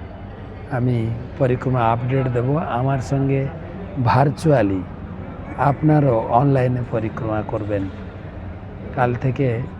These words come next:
এই দ্বারকা পরিক্রমা শুরু হয়েছে।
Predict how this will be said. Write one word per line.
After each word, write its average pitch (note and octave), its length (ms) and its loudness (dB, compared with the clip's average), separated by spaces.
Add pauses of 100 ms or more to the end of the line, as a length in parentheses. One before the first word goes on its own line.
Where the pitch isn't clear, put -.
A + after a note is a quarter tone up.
(520)
এই A#2 100 -2 (420)
দ্বারকা A2+ 380 2 (120)
পরিক্রমা A2 500 -4 (380)
শুরু A2+ 160 -6
হয়েছে। F#2+ 200 -6